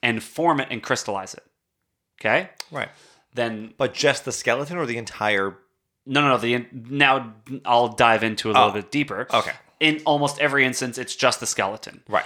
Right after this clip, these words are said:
Speaker 1: But depending on how much it actually gets preserved and
Speaker 2: Right.
Speaker 1: how well it gets
Speaker 2: It
Speaker 1: concealed.
Speaker 2: may shape the whole thing.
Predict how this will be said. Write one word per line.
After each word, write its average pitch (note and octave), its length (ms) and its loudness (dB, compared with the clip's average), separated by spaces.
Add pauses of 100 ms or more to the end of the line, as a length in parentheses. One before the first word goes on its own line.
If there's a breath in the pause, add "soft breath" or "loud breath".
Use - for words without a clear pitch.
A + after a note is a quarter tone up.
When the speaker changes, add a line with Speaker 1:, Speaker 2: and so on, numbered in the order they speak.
(100)
Speaker 1:
But B2+ 140 2
depending F3+ 420 -2
on A2+ 580 -2
how D#3 920 0 (340)
much A2+ 380 0
it A2+ 120 0
actually G#2 280 -2
gets G2+ 140 -8
preserved G#2 640 -6
and G#2+ 180 -4
Speaker 2:
Right. E2+ 100 -2
Speaker 1:
how G#2+ 140 2
well A2+ 560 2
it A2 100 -4
gets - 160 -6
Speaker 2:
It - 40 -18
Speaker 1:
concealed. A2+ 440 -2
Speaker 2:
may F#2+ 140 2
shape - 560 -2
the D#2 120 -10
whole D2+ 340 -10 (140)
thing. - 180 -8